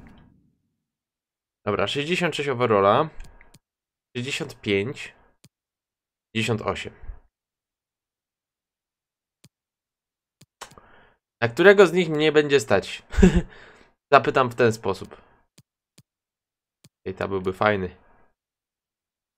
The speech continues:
Mampala. Dawaj tego Mampalę.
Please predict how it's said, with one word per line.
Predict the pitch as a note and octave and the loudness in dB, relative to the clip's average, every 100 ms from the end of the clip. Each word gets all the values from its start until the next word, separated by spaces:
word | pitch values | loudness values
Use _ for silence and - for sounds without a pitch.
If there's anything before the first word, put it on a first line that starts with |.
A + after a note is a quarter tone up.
| _ _ _ - | _ _ _ -8
Mampala. | G2 F#2+ F#2+ F#2 E2+ - - - - _ _ _ _ _ _ _ _ - _ _ - | -6 -4 -2 0 -2 -8 -20 -20 -20 _ _ _ _ _ _ _ _ -20 _ _ 4
Dawaj | D#4 C4+ D3 | 6 6 6
tego | D3 B2+ | 6 4
Mampalę. | B2+ A2+ A2 G#2 F#2+ F2+ | 2 4 6 6 6 -2